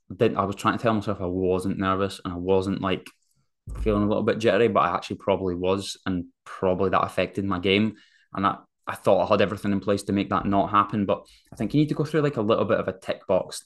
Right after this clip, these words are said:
lesson when it comes to nerves at football. So are the nerves, like, do they surround, like, a, is it a big match?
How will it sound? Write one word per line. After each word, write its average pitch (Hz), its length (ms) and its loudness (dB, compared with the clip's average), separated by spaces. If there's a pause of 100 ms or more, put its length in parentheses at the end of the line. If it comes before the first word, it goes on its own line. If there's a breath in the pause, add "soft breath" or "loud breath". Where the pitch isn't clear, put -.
lesson 92 480 -2
when 95 140 -2
it 95 100 -8
comes 95 240 -4
to 95 120 -4
nerves 90 280 -2
at - 100 -8
football. 85 320 -4
So - 300 -4 (1200 soft breath)
are 117 180 6
the 117 100 4
nerves, 110 560 2 (320)
like, 98 240 -8
do 107 120 2
they 107 120 4
surround, 101 680 0 (800)
like, 104 260 -8
a, 92 480 -2
is 101 140 -6
it - 80 -6
a 87 40 -8
big 90 240 -4
match? 95 640 0